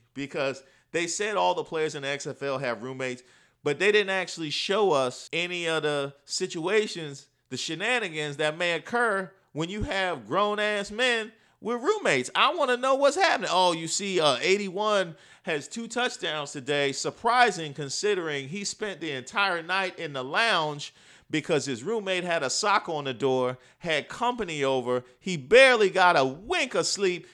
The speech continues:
and yet here he is putting on the show of his career.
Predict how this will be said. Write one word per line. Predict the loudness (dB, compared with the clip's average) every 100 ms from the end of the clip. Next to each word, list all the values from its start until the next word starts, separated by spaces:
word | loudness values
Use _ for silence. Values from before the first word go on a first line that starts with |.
| _
and | -6 -2
yet | 0 0
here | 0 -2 -2
he | -2 0 2
is | 4 2
putting | -4 -2 -2 -2
on | -2 -2 -2 -6 -20 -6
the | -4
show | 0 2 4 4
of | 4
his | 4 2
career. | 0 0 0 0